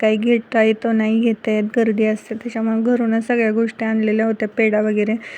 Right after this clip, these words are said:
फक्त इथं घेतला होता आणि नैवेद्य वगैरे तर रविवारी झालं होतं, त्याच्यामुळं नैवेद्य नव्हता. आईने पहिल्यापासूनच सगळ्या रीतीभाती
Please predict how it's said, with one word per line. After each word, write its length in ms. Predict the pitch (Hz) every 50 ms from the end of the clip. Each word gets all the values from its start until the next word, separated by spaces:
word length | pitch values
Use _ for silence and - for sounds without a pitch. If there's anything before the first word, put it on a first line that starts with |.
| - - - - - -
फक्त 220 | 269 240 - -
इथं 220 | 269 254 247 - 233
घेतला 360 | 233 233 240 233 - 233 220
होता 280 | 220 214 214 - - 220
आणि 420 | 220 226 226 226 220 214 214 214
नैवेद्य 500 | 220 220 226 226 226 220 214 208 208 220
वगैरे 360 | 214 214 214 214 214 208 214
तर 160 | 208 - 233
रविवारी 560 | 220 220 226 226 220 220 220 214 214 214 220 214
झालं 280 | 220 233 233 233 226
होतं, 200 | 220 208 - 214 208
त्याच्यामुळं 540 | - 214 208 - 214 208 208 208 208 208 214
नैवेद्य 420 | 220 220 214 214 214 208 202 220 220
नव्हता. 360 | 226 226 226 220 208 214 226 226 - - - _ _ _ _ _ - - - _ _ _ _ _ _ _ _ - _ - _ - - - - _ _ - _ _ _ _ _ - - - - -
आईने 300 | 247 254 254 254 254 247
पहिल्यापासूनच 800 | 233 262 262 254 247 240 240 254 247 - - 233 233 233 226 -
सगळ्या 260 | - 247 226 220 226
रीतीभाती 840 | 226 233 220 - 226 214 220 247 247 220 - 233 226 226 214 - 294